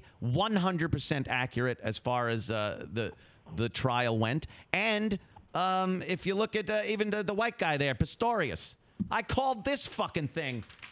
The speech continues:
six months ago that they didn't, uh, ac-, accuse him of, uh, uh, convict him of, uh, murder charges. So, uh, I, I really do take a lot more time than a lot of people think looking into these cases and getting the facts. And when I say them,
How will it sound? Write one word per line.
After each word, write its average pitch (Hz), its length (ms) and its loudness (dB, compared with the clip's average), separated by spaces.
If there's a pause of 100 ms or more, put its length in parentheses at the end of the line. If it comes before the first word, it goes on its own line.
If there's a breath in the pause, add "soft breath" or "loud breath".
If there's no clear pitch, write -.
(160)
six - 380 -4
months 180 280 0
ago 139 300 0
that 127 160 -2
they 147 140 -2
didn't, 147 340 -4
uh, 135 280 -2 (120)
ac-, 135 120 -4
accuse 131 460 -2
him 127 180 0
of, 117 180 -2
uh, 110 260 0 (540 soft breath)
uh, 120 140 0
convict 131 360 0
him 120 100 2
of, 107 200 0
uh, 107 120 0
murder 113 280 0
charges. 85 440 -2 (360 loud breath)
So, 180 400 2
uh, 180 340 2 (440)
I, 185 360 2
I 180 120 2
really 220 420 2
do 190 260 2
take 156 260 0
a 143 40 0
lot 156 220 0
more 151 160 0
time 139 640 0 (400 soft breath)
than 135 160 2
a 131 40 2
lot 147 200 2
of - 40 -2
people 143 200 0
think 147 340 -2
looking 147 400 2
into 143 240 2
these 127 160 -2
cases 147 400 0
and 113 100 2
getting 135 240 0
the 120 60 0
facts. 170 420 -2
And 123 80 0
when 131 100 2
I 127 60 0
say 240 320 -2
them, 135 300 0